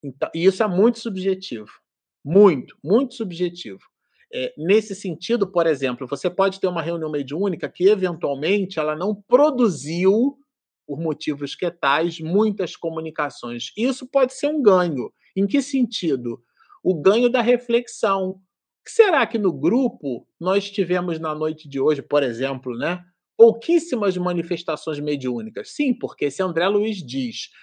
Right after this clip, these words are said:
que o mundo espiritual tem mais do que quatro vezes a quantidade de encarnados e nós temos mais de sete bilhões, né? Sete bilhões e meio. Sete milhões não, viu? Eu falei sete bilhões de habitantes. E meio, quinhentos milhões.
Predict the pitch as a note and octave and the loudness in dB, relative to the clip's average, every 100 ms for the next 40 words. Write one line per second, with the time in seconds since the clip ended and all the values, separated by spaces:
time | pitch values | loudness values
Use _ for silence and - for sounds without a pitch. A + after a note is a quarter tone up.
0 | _ - D3 F3 G#3+ G#3 - G3+ G3+ G#3 | _ -6 -2 -2 -2 -4 -6 -4 -2 0
1 | F3 C3 B2 - E3 D#3+ E3 F#3+ C#4 C4+ | 2 4 2 -4 -8 -2 2 4 4 2
2 | A3 A3 G#3+ F#3+ A3 A#3+ A#3+ G#3 C#3+ D3+ | -2 -2 -2 2 2 2 2 0 2 -2
3 | C#3+ C#3+ C#3+ E3 E3+ D#3+ D3+ C#3+ C3+ C3+ | -2 -4 -4 -4 -6 -4 -2 -2 -4 -10
4 | D3+ F#3 - D3+ C3 B2 A2+ A#2+ D3+ D#3 | -4 0 0 0 -4 -4 -6 -8 -8 -4
5 | F#3 G3+ - E3 D3 C#3 C3+ D#3+ G3 C4+ | -6 -6 -4 -2 -2 -4 -2 2 4 4
6 | D4+ G#3+ F#3+ F#3 - E3 - C#3+ D#3+ E3+ | 2 0 -4 -6 -4 -4 -4 -6 -4 2
7 | F#3 B3+ G#3 C3 - - _ _ D3 G3 | 4 6 4 -2 -10 -16 _ _ 0 0
8 | G3 C#3+ C3+ C3 B2+ B2+ B2+ B2 B2 F#3+ | 0 -6 -6 -6 -6 -4 -4 -6 2 4
9 | A3 - _ _ - G3 G#3 G#3 F3+ F3 | 6 2 _ _ 0 2 2 0 2 4
10 | A#3+ F#4+ F#4+ D#4+ B3+ E3+ F3 C4+ C#4 - | 6 4 4 6 6 4 0 2 4 2
11 | F3 G3+ A#3 - C#4 D4 C#4 F3 C3 C#3 | 2 0 0 0 0 0 -2 -4 -4 6
12 | C#4+ D#4 D#4 - D3+ F#3 F3+ D#3 B2 C#3+ | 8 8 2 -4 4 4 4 0 0 0
13 | C#3 C#3 B2+ A#2 - B2+ D#4 C#4 A#3+ A3+ | 0 -4 -4 -6 -8 -6 2 8 10 10
14 | D#3 - D#3 D#3 C4 C#4 F#3+ E3+ F3+ C#4 | 6 -2 -8 -4 -4 -4 -6 -4 0 2
15 | D#4 G3 E3 E3+ D3 A#2+ - | 2 6 6 8 4 -2 -12